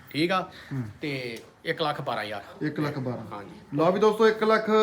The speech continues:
Speaker 2: ਬਾਰਾਂ ਹਜ਼ਾਰ ਰੁਪਈਆ ਕੀਮਤ ਆ, ਠੀਕ ਆ ਜੀ। ਬਾਕੀ mostly ਸਾਰੇ ਵੀਰਾਂ ਨੂੰ ਪਤਾ, ਜਿਹੜੇ ਜਾਣਕਾਰ ਆ, ਪਸ਼ੂ ਰੱਖੇ ਆ, ਬਰੀਡਰ ਵੀ ਹੈਗੇ ਆ, ਵੀ ਘੱਟੋ ਘੱਟ ਵੀ ਜਿਹੜਾ ਚੌਦਾਂ ਲੀਟਰ ਵਾਲਾ ਪਸ਼ੂ ਦੋਸਤੋ ਕਿੰਨੇ ਕੁ ਰੇਂਜ ਵਾਲਾ ਹੋਣਾ ਚਾਹੀਦਾ। ਆਸੇ ਪਾਸਿਓਂ ਟਰਾਈ ਮਾਰ ਸਕਦੇ ਜੇ,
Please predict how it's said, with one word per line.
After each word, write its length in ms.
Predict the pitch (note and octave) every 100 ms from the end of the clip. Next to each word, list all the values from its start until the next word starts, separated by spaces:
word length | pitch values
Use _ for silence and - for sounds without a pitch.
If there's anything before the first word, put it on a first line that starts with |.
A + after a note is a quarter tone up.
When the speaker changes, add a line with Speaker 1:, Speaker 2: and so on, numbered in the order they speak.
| A3 D#3+
Speaker 2:
ਬਾਰਾਂ 320 | D#3+ F#3 F#3
ਹਜ਼ਾਰ 180 | F3+ E3+
ਰੁਪਈਆ 500 | E3+ F3 F3 F3 -
ਕੀਮਤ 320 | F3 E3 D#3+ C#3+
ਆ, 100 | C3+
ਠੀਕ 180 | D3+
ਆ 40 | F3+
ਜੀ। 140 | D#3+ - - - -
ਬਾਕੀ 220 | - A3+
mostly 460 | G3+ G#3+ A3 A#3 A3
ਸਾਰੇ 220 | G#3+ A3+
ਵੀਰਾਂ 180 | G#3 G#3
ਨੂੰ 80 | G3+
ਪਤਾ, 240 | F3+ G3+
ਜਿਹੜੇ 220 | F#3 G3
ਜਾਣਕਾਰ 400 | E3+ D#3+ D#3 E3+
ਆ, 60 | F3
ਪਸ਼ੂ 300 | E3+ D3+ D#3+
ਰੱਖੇ 320 | D3 - D#3
ਆ, 80 | D#3
ਬਰੀਡਰ 340 | C#3 C#3 C#3
ਵੀ 240 | D3 D3+ C#3
ਹੈਗੇ 240 | C#3+ D3
ਆ, 40 | - - - - - F#3+
ਵੀ 80 | -
ਘੱਟੋ 220 | A3+ G#3 G#3+
ਘੱਟ 80 | G3
ਵੀ 120 | G3
ਜਿਹੜਾ 240 | E3+ G#3+
ਚੌਦਾਂ 340 | G#3 F#3 F#3 F#3
ਲੀਟਰ 220 | F3+ F3+
ਵਾਲਾ 140 | F3
ਪਸ਼ੂ 280 | E3+ D#3+ E3
ਦੋਸਤੋ 260 | D#3 D3+ D#3+
ਕਿੰਨੇ 280 | E3 D#3 D3+
ਕੁ 80 |
ਰੇਂਜ 180 | D3 C#3
ਵਾਲਾ 120 | C#3
ਹੋਣਾ 180 | C3 C3
ਚਾਹੀਦਾ। 300 | C#3 C#3 C#3
ਆਸੇ 160 | C3 C#3
ਪਾਸਿਓਂ 300 | C#3+ C3+ C#3+
ਟਰਾਈ 260 | D#3+ E3+
ਮਾਰ 240 | F3+ E3 C#3+
ਸਕਦੇ 360 | D3+ C#3+ D3+
ਜੇ, 140 | C#3+